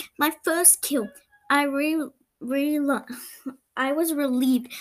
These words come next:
I'd protected Tiny, but I felt terrible as well. I'd never killed a creature before. This hunting thing was not going to be easy. The noisy group of dogs barked madly at the snake, although they still kept their distance.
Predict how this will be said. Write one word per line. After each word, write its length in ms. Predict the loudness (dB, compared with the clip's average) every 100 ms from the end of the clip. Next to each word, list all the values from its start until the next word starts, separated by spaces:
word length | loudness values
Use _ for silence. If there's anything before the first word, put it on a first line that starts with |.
| -18 -8
I'd 180 | -6 -4
protected 440 | -4 -4 -6 -8 -14
Tiny, 360 | -12 -10 -10 -14 _ -6
but 100 | -6
I 80 |
felt 320 | -4 -2 -4 -4
terrible 420 | -2 -2 0 -2
as 140 | 0
well. 240 | -2 -2 -6 _ -4
I'd 100 | -2
never 180 | -2 -4
killed 340 | -4 0 0
a 40 |
creature 300 | -2 -8 -8
before. 320 | -10 -8 -8 -8 -12 -4
This 160 | -2
hunting 360 | -2 -4 -2 -2
thing 240 | -2 -2
was 200 | -2 -2
not 280 | 0 -2 0
going 200 | -2 -2
to 100 | -10
be 80 | -10
easy. 460 | -6 -6 -4 -8 -10 -20 -20 -14 -2
The 60 |
noisy 340 | 2 4 2 2
group 200 | -2 -4
of 120 | -2
dogs 320 | 0 0 0
barked 560 | 0 0 0 -4 -10 -6
madly 580 | -2 -2 -2 -4 -4 -6
at 120 | -4
the 40 |
snake, 400 | -4 -2 -6 -12 -20 -20 -10 -4
although 320 | 0 0 0
they 140 | 0
still 240 | 0 0 -4
kept 240 | -6 -8
their 80 | -8
distance. 520 | -6 -6 -8 -12